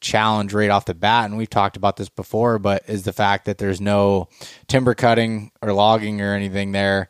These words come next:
So, like, those deer can move like crazy depending on what mass crop is doing, depending on l-, foliage on the trees, because, you know, it reduces cover quite a bit as the season goes on. Like, that was, that was really interesting to me.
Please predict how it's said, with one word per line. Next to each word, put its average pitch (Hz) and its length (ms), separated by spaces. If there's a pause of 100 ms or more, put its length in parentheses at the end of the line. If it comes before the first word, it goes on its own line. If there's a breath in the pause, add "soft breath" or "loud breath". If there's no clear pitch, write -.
(360 loud breath)
So, 113 200
like, 101 220 (120)
those 127 200
deer 120 240
can 87 440 (300)
move 117 340
like 90 200
crazy 127 480
depending 101 400
on 98 180
what 92 140
mass 101 300
crop 101 380
is 98 100
doing, 101 420
depending 101 360
on 95 200
l-, 92 180 (100)
foliage 107 480
on 104 140
the 95 60
trees, 120 560
because, 101 520 (280 loud breath)
you 107 100
know, 107 120
it 95 80
reduces 104 560
cover 107 460
quite 107 280
a 101 60
bit 107 300
as 98 220
the 95 80
season 101 360
goes 101 240
on. 101 340
Like, 92 200
that 113 240
was, 98 280 (380 loud breath)
that 101 140
was 101 180
really 98 260
interesting 92 440
to 87 60
me. 87 200